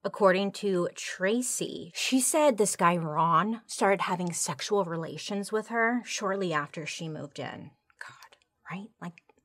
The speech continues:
damn, she can't catch a break. So at this point, she would have been, like, sixteen or seventeen years old. Either way, clearly he was taking advantage of her. And that's when she found out that Ron was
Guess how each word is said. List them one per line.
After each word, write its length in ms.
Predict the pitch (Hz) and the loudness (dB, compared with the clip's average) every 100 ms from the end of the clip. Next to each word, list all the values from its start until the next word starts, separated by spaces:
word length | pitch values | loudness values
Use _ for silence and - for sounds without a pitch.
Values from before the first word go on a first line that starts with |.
| _ _ | _ _
damn, 380 | 185 170 131 151 _ | -12 -10 -12 -16 _
she 120 | - | -18
can't 220 | - 208 | -14 -14
catch 200 | - 156 | -12 -14
a 40 | - | -14
break. 600 | - 180 254 - - - | -4 -2 -2 -4 -12 -12
So 160 | - | 2
at 80 | 233 | 4
this 160 | 285 - | 4 2
point, 180 | 403 415 | -2 0
she 160 | - | 2
would 140 | 294 262 | 4 4
have 160 | 196 | 4
been, 240 | 196 190 185 | 2 4 2
like, 160 | 165 | -2
sixteen 420 | - 208 - 202 | -4 -6 -6 -4
or 80 | 170 | -4
seventeen 500 | 170 170 156 - 160 | -4 -4 -6 -8 -6
years 260 | 160 156 165 | -6 -6 -2
old. 460 | 160 151 202 220 - - _ _ | 0 2 2 0 -14 -20 _ _
Either 240 | 269 262 185 | 4 6 6
way, 380 | 156 - 196 226 _ - | 2 -2 -6 -8 _ -14
clearly 580 | - 277 254 240 170 | -2 2 4 4 2
he 200 | - 165 | -2 -4
was 160 | 147 147 | -6 -6
taking 260 | 175 151 143 | -6 -8 -10
advantage 480 | 151 151 139 160 | -6 -6 -6 -10
of 120 | - - | -14 -12
her. 340 | - - 165 _ | -10 -10 -14 _
And 220 | 185 180 | 0 2
that's 300 | 175 240 - | 4 0 0
when 100 | 254 | -2
she 240 | 190 - 170 | -2 -6 -6
found 420 | - 151 156 165 | 0 0 0 2
out 280 | 196 175 - | 4 4 2
that 160 | 165 | -6
Ron 640 | 165 170 170 247 190 - - | -6 0 6 6 6 2 -10
was 160 | 156 | -14